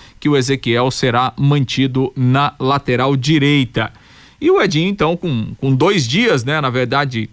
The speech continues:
terça e quarta de trabalho em campo, ah, pra poder definir o time, diante de mais uma atuação ruim, o treinador pode até promover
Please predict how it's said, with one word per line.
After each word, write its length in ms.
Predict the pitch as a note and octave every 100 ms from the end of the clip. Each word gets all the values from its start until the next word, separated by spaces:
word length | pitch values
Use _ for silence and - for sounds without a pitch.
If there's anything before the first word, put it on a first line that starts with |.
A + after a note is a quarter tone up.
| _
terça 360 | - F3+ E3+ -
e 60 | C#3
quarta 500 | - C#3 F3 F#3+ F3+
de 120 | D3
trabalho 640 | D#3+ D#3 B2+ C#3+ F3 F3
em 180 | E3 F3
campo, 560 | D#3+ D#3 E3 D#3+ G#3+ A3+ - - - _ -
ah, 320 | - B2 A2+
pra 160 | C#3+ C#3+
poder 300 | D3+ B2+ C3
definir 360 | C3+ C3 C3
o 80 | E3
time, 400 | - D#3+ F#3 A3
diante 580 | D3+ C#3+ D3+ C#3+ A#2 G#2 - - - -
de 140 | F#3+
mais 260 | D#3+ C3 C3
uma 140 | C#3
atuação 480 | C3+ C#3 B2+ - C3
ruim, 380 | B2+ F#3 C#3+ D#3+ - -
o 40 | -
treinador 460 | D3 C3+ A#2+ C3+
pode 340 | B2+ B2 B2+ B2+
até 540 | A2+ A2+ A#2+ B2+ A#2 -
promover 600 | C#3+ D#3 C3 A2 C3